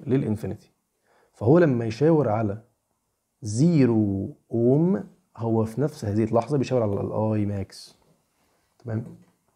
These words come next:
اوميتر عنده ريزيستنس ار ما نعرفهاش، والكرنت الماكسيم بتاعه أربعمية. طيب،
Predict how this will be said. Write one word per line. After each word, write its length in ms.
اوميتر 680
عنده 480
ريزيستنس 680
ار 400
ما 60
نعرفهاش، 680
والكرنت 480
الماكسيم 420
بتاعه 380
أربعمية. 520
طيب، 240